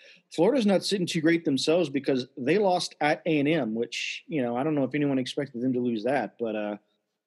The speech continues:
eh, just an overall observation before we get into L S U games specifically.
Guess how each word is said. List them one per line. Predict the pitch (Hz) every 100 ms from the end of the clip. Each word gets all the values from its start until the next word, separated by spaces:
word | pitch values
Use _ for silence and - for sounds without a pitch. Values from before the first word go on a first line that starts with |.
| _ _ -
eh, | 185 - _ _ _
just | 170 247 254
an | 190
overall | 196 165 160 165
observation | 156 156 - 120 127 139 - 170
before | 139 139 147
we | 135
get | 131
into | 139 131
L | 131
S | 131 -
U | 147 135
games | 135 131 131
specifically. | - 123 - 147 160 180 196